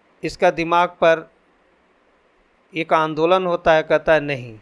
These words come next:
ये बच्चा बाल्यावस्था में ही ये शर्त को, ये बातें बो-, कही थी कि भाई जो गड्ढा खोदता वही पहले गिरता है, जो कुआं खोदेगा वही गिरेगा,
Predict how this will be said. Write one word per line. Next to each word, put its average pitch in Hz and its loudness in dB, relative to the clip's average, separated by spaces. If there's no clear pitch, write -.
ये 170 2
बच्चा 185 2
बाल्यावस्था 165 2
में 202 -4
ही 202 0
ये 185 0
शर्त 165 -2
को, 160 -2
ये 156 -2
बातें 143 0
बो-, 143 -4
कही 156 2
थी 147 -8
कि 160 -4
भाई 156 2
जो 170 -2
गड्ढा 160 2
खोदता 160 0
वही 147 -2
पहले 131 -4
गिरता 117 -10
है, - -12
जो 160 0
कुआं 180 0
खोदेगा 175 2
वही 139 -2
गिरेगा, 139 -10